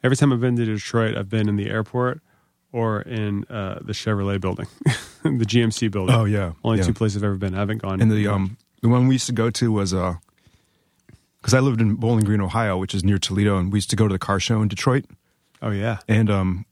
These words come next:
Speaker 2: I remember also there was the Renaissance Center. I think that was, uh, like that. It's like a, it was like the only, at the time it seemed like the only super tall, like, silver structure in the city.
Speaker 1: Mm-hmm.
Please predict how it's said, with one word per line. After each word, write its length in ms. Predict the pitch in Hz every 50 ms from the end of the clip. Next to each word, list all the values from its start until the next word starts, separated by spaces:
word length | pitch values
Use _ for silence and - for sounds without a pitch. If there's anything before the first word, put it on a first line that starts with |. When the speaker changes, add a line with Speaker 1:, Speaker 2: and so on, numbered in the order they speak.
| _ _ _ _ _ _ _ -
Speaker 2:
I 40 | -
remember 280 | 117 127 123 127 123
also 220 | 110 113 - - 120
there 100 | 110 107
was 120 | 104 87
the 80 | 85 95
Renaissance 500 | 92 98 101 101 - - 107 104 104 -
Center. 320 | - - 107 104 110 107
I 80 | 107 101
think 220 | - 110 107 98
that 140 | 107 101 90
was, 200 | 101 104 98 87
uh, 240 | 101 95 90 90 92 90 - _ _ _ _ _ _ _ _ _ _ _
like 180 | - 101 95 -
that. 140 | - 98 98 - - -
It's 140 | - - -
like 80 | 120 117
a, 60 | 113 - -
it 40 |
was 120 | 139 123 -
like 100 | 147 123
the 120 | - 127 127
only, 260 | 127 127 123 117 107 104 98
at 120 | 113 110
the 60 | -
time 240 | 117 - 147 151 151
it 80 | 135 120
seemed 140 | - 143 120
like 120 | 104 92
the 80 | - 117
only 180 | 113 110 110 101
super 340 | - - - 127 - -
tall, 380 | 107 - - 113 104 101 98 95
like, 140 | 90 87 -
silver 500 | - - - 117 107 95 104 98 90 82 -
structure 500 | - - - 107 95 - - - 101 95
in 80 | 92 90
the 80 | 92
city. 360 | 92 - - 101 92 95 92
Speaker 1:
Mm-hmm. 240 | 87 127 104 107 120